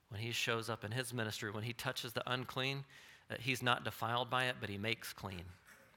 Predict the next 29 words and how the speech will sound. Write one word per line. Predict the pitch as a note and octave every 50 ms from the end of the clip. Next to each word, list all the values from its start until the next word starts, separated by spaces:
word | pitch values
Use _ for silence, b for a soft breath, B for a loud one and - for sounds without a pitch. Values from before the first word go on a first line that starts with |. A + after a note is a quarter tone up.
| b b b b b b b b b b b b _ _ _ _ _ _ _ _ - b b b b b b b - _ _ _ _ _ _ _ _ _ _ _ _ _ _ _
Which, | - A#2+ A2 G2+ - - - - - - - - - - _ _ _ _ _ _ _ - _ _ _ _ _ _ _ _ _ _ _ _ _ _ _ _ _ _ _ _ _ _ _ _ _ _ _ -
you | A#2+ G#2+
know, | G2
is | G2+ G#2
a | G#2
demonstration | G#2+ A#2 B2 A#2 G#2+ - - - C3 B2 C3 - - G#2+
that, | G2+ F#2+ G2 - - -
you | - A#2+
know, | G#2 G2 F#2+ - -
uh, | B2+ B2+ B2+ - -
only | C#3 D#3 F3+ F3 D3+
Christ | B2+ - - - C3 C3 C3+ B2+ - -
can | - - A#2+
break | A2 G2+ A#2 A#2 A#2+ A#2+ - - - - B2+
the | B2+ -
curse | - - - C3 A#2+ A#2 A2+ G#2+ - - - - - - - - - -
and | A2+ G#2+ G#2+
bring | G2+ A2+ A2+ A2+ A2+ A2+
the | G#2 F#2+
blessing. | G2 A#2 A2+ A2 G#2+ - - G2 F2 E2 - B B B B B B B B B
He, | - B2+ A#2+ A2 - -
he's | - B2+ B2+ A#2+ A2+ A2 - - - - - b b b b b b b b _ _ _ - D3 A2+
the | G#2 C3
resolution | A#2 A2 B2 A#2+ A#2 G#2 A#2+ G#2 A2+ A#2+ A#2+ A#2 - - - G#2+ G2+ G2 -
to | - - -
all | - G#2+ G#2 G#2
of | G2+ G#2
these | G#2+ G2+ G2+ -
things, | - - - G#2 G2 G2 G2 G2 G#2 G#2 - - -